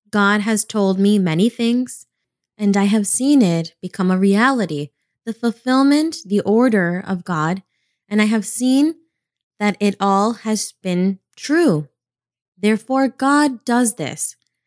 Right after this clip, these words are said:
And let us remember, brothers and sisters, in Ephesians four eleven, as I was telling you the other day, that the Lord in the church, in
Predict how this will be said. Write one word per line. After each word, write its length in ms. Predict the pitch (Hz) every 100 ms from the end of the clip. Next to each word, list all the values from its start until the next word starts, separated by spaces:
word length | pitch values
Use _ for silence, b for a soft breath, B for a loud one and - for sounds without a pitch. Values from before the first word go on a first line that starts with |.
| _ _ _
And 120 | 262 262
let 140 | 285
us 160 | 339 330
remember, 520 | 277 247 240 285 220
brothers 400 | 196 185 190 190
and 140 | 190
sisters, 540 | - 262 233 175 151 165
in 100 | 180
Ephesians 680 | 175 214 226 226 269 262
four 260 | - 208 214
eleven, 560 | 208 208 247 196 156
as 200 | 147 180
I 140 | 175 175
was 180 | 175 180
telling 300 | 240 294 302
you 80 | 226
the 120 | 196
other 200 | 165 160
day, 380 | 208 233 160 156 _ _ _ _ _ -
that 140 | 254
the 120 | 269
Lord 380 | 254 254 269 294
in 100 | 311
the 80 | 349
church, 640 | - 277 233 160 - - _ _ _
in 180 | 208 214